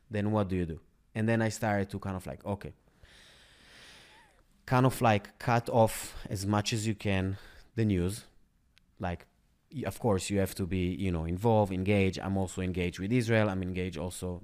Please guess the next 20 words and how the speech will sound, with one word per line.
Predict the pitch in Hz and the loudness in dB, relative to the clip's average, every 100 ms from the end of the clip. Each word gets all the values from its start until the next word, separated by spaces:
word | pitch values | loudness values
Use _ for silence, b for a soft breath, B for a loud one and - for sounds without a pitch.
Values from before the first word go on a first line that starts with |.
| - | -8
you | 95 | -6
know, | 92 | -4
here | 92 110 107 101 - | -2 0 0 -2 -6
in, | 101 95 | -10 -8
in | 98 | -8
the | 98 | -6
politics, | - 107 101 107 101 - | -2 -2 0 -4 -4 -10
but | 92 117 | -8 -2
not | 120 117 | -2 0
too | 117 | 0
much. | 107 104 - B B B - | 2 2 -2 B B B -8
But | 110 | -4
try | - 117 113 | 2 4 4
to | 98 110 104 | 2 -2 -2
kind | 107 | -2
of, | 104 - | -2 -2
like, | 98 90 B B B | -2 -4 B B B
chop | - 123 120 | -2 2 4
it | 117 | 6
off. | 104 104 - | 6 4 -2